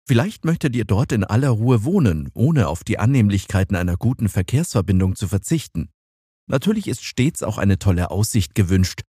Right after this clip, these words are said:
eventuell auf einen nahegelegenen See, auf einen an euer Grundstück angrenzenden Wald oder auf die in der Ferne befindlichen Berge. Mit ein wenig Glück gelingt es euch,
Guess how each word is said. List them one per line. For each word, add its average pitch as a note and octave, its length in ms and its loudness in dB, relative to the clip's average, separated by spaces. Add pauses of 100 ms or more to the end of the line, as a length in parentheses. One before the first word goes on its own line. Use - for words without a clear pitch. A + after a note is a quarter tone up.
(140)
eventuell B2 480 2
auf - 160 -2
einen F#2 240 0
nahegelegenen F#2+ 760 0
See, A#2+ 440 0 (140)
auf D2+ 360 -14
einen F#2 320 -2
an E2 120 -6
euer E2+ 220 -6
Grundstück - 540 0
angrenzenden F#2+ 720 0
Wald C#3+ 260 0 (340)
oder F#3+ 240 2
auf - 200 -6
die A#2 140 -2
in A#2+ 100 2
der G#2+ 100 4
Ferne D3 400 0
befindlichen G2 640 0
Berge. F#2 420 0 (640)
Mit - 160 0
ein E2 160 -2
wenig F#3 320 0
Glück - 360 -2
gelingt F2+ 340 -2
es A#2+ 120 0
euch, G2+ 300 2